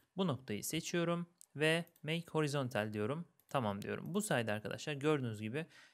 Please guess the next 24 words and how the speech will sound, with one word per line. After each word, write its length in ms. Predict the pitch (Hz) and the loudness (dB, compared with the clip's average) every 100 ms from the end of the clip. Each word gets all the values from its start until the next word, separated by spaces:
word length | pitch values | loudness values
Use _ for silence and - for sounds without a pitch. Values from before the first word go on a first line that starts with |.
| - | -8
çizimin 340 | - 139 110 | -4 0 0
tamamı 420 | 107 165 143 113 156 | 0 2 2 2 0
siyah 320 | - 135 110 | 2 2 2
olmuş 340 | 101 98 - | 0 -4 -8
oluyor. 220 | - 110 - - - _ - | -8 -10 -12 -16 -20 _ -4
Bunları 340 | 190 220 196 | 0 2 4
arkadaşlar 640 | 143 123 110 104 113 127 - - | 2 2 -2 0 0 -2 -4 -18
şu 160 | - 165 | -10 -6
şekilde 580 | - 117 - 71 - - - | -4 -4 -6 -6 -6 -6 -6
seçiyorum. 600 | - 143 - 147 131 131 | -4 -2 0 0 0 -2
Hatta 400 | 120 - 110 117 | -6 -4 -4 -4
şuraları 440 | - 123 117 110 | -8 -6 -4 -4
seçemedik. 640 | - 127 135 127 131 135 - - - _ - | -4 -4 -4 -4 -6 -8 -18 -20 -20 _ -6
Bu 60 | |
şekilde 400 | 180 139 113 101 | -2 -2 -2 -4
seçiyorum 480 | 120 - 165 175 160 | -2 -2 0 0 2
arkadaşlar. 640 | 151 139 135 127 127 131 - - _ - | 0 0 0 0 0 -2 -2 -20 _ -6
Bunları 240 | 185 190 | 2 2
seçtikten 500 | 175 170 - - 151 | 2 0 -2 0 0
sonra 220 | 139 - | 0 -2
Mirror 240 | 120 127 151 | -2 -2 -2
Entities 400 | 160 - 160 156 | -4 -4 -6 -4
komutuna 340 | 156 151 156 | -4 -4 -4
giriyorum. 560 | 147 139 135 131 139 | -2 0 2 2 -2